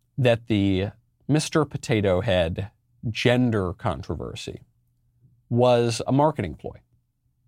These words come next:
I, I don't, there, there are only two options here. Either Hasbro really wanted to castrate the potato, and then there was so much pushback <laughs> that they decided they were going to let him keep that particular, uh, uh, attachable appendage.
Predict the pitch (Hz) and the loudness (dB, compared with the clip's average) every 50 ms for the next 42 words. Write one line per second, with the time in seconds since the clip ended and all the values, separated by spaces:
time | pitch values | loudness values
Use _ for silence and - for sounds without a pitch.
0 | _ _ _ _ _ _ _ _ _ _ _ _ _ _ - 110 117 117 120 117 | _ _ _ _ _ _ _ _ _ _ _ _ _ _ -2 2 2 4 4 2
1 | 117 113 113 - - _ _ _ _ _ - 139 151 147 143 - - - 175 175 | 2 0 -2 -6 -14 _ _ _ _ _ 2 2 2 4 2 2 2 2 2 0
2 | 156 170 180 185 175 180 208 220 175 147 - - 131 110 110 110 - - - 101 | 2 4 4 4 6 4 4 4 2 0 0 2 4 4 4 4 2 -2 -8 -10
3 | - - 71 - - 117 127 127 120 104 101 - - _ _ _ - 127 127 127 | -8 -8 -8 -2 0 2 2 2 2 0 -2 -6 -12 _ _ _ 2 2 4 4
4 | 117 - 139 127 113 104 104 113 120 123 117 110 107 110 107 107 101 101 - - | 2 2 2 2 2 4 4 4 4 4 4 2 2 0 0 -2 -2 -4 -8 -8
5 | - - 107 107 107 - - 120 104 95 95 90 - _ _ _ _ _ _ - | -4 -2 -2 -2 -2 -4 -2 0 0 0 0 -2 -6 _ _ _ _ _ _ -14
6 | - - - - 107 - 135 117 110 90 80 73 69 - - _ _ _ _ _ | -14 -10 -10 -8 -4 0 0 0 0 0 -4 -8 -10 -14 -18 _ _ _ _ _
7 | _ _ _ _ _ - 113 113 117 113 110 110 110 110 101 98 101 - - - | _ _ _ _ _ 0 2 2 4 4 2 2 2 2 2 0 0 0 0 2
8 | 135 123 120 110 98 - - - - 175 156 - - - 95 90 85 78 85 - | 2 2 2 0 -2 -4 -8 -4 -2 0 0 0 -2 -2 -2 -2 -2 -4 -6 -10
9 | - - - - 117 113 110 - - - - - 120 107 101 101 98 - - 113 | -14 -18 -12 -6 -4 -2 -2 -2 -2 -4 -2 -2 -2 0 0 -2 -2 -2 0 2
10 | 95 101 98 98 95 95 95 92 92 92 98 117 95 101 98 90 - 110 90 95 | 2 2 2 0 -2 -2 -2 -2 -2 -2 -2 -2 -2 -2 -2 -2 -2 -2 0 0
11 | 101 98 - 104 82 87 104 - - - 139 139 - - 123 127 127 - - 123 | 0 0 -2 -2 -4 -4 -6 -4 -2 -2 -2 -2 0 0 0 0 0 0 -2 -4
12 | 101 - 110 98 - 104 95 95 92 87 87 - - - - - - _ _ - | -2 -2 -4 -4 -2 -2 -2 -2 -2 -4 -6 -10 -16 -20 -20 -20 -20 _ _ -6
13 | - 87 85 85 82 87 87 104 - - - - _ 90 90 87 - 110 - - | -2 0 0 0 0 0 -2 -4 -6 -10 -18 -12 _ -8 -8 -4 -4 -4 0 0
14 | 107 101 98 - 101 92 87 90 98 - 139 139 113 87 69 - - - | 0 0 0 0 -2 -2 -2 -2 -2 -2 -2 -2 -2 -4 -6 -8 -12 -18